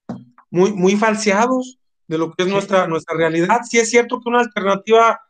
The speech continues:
Speaker 1: que muchas veces no nos deja el capital, no nos deja otra, el capitalismo es, pues, tratar de ser empresarios, pero en realidad no, no acabamos más que siendo, pues, changarreros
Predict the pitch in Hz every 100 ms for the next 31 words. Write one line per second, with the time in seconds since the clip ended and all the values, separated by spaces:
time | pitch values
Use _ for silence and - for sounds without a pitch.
0 | _ _ _ - 180 202 214 208 208 214
1 | 208 214 208 214 208 214 202 202 - 160
2 | 170 180 180 185 185 202 214 208 208 202
3 | 190 190 220 - 180 165 _ 175 185 202
4 | 208 208 - _ _ _ _ - 170 196
5 | 202 196 208 208 208 190 254 285 254 196
6 | 190 185 202 208 208 202 196 196 202 202
7 | 196 180 - 156 185 185 185 175 156 151
8 | 151 151 165 170 156 151